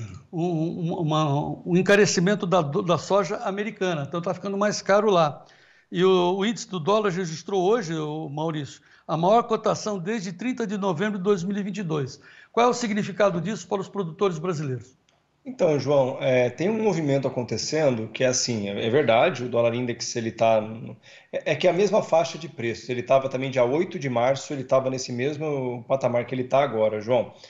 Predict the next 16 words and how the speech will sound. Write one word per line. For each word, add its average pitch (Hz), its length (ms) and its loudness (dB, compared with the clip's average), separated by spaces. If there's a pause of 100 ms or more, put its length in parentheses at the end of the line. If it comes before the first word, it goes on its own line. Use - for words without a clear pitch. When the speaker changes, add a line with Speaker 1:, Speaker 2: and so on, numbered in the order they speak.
(400)
Speaker 2:
Ah, 127 380 4
tem 175 100 2
uma 214 380 4
distorção 175 800 -2
acontecendo 131 460 -6
no 127 60 -6
mercado 110 420 -4
agora, 123 360 2
porque - 200 -8
o 147 140 0
dólar 151 320 4
index 131 340 -6
que - 100 -14
a 110 40 -10
gente 101 160 -14
fala, 123 420 2